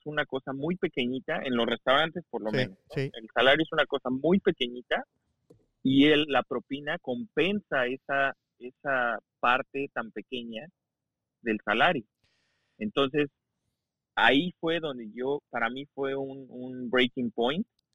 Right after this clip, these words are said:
Speaker 1: porque yo ahí dije, "Ya, ya estuvo, voy a cumplir cuarenta años". Hoy, bueno, esta semana,
Speaker 2: Ah, pues,
Speaker 1: eh,
Speaker 2: estás chavo.
Speaker 1: cumplí cuarenta años, soy chavo,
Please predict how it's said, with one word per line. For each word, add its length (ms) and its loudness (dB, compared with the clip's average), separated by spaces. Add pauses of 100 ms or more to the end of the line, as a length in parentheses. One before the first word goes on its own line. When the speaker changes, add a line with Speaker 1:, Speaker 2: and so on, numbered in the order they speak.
(640)
Speaker 1:
porque 680 2
yo 180 4
ahí 140 6
dije, 440 0 (340)
"Ya, 280 0 (440)
ya 180 2
estuvo, 540 -2 (520)
voy 180 0
a 40 -6
cumplir 280 -4
cuarenta 420 2
años". 300 -4
Hoy, 260 2 (140)
bueno, 200 2
esta 220 -4
semana, 440 -2 (560)
Speaker 2:
Ah, 100 -8
pues, 340 -18
Speaker 1:
eh, 580 0
Speaker 2:
estás 260 -2
chavo. 540 2
Speaker 1:
cumplí 320 0
cuarenta 420 4
años, 240 -2 (420)
soy 160 -2
chavo, 400 4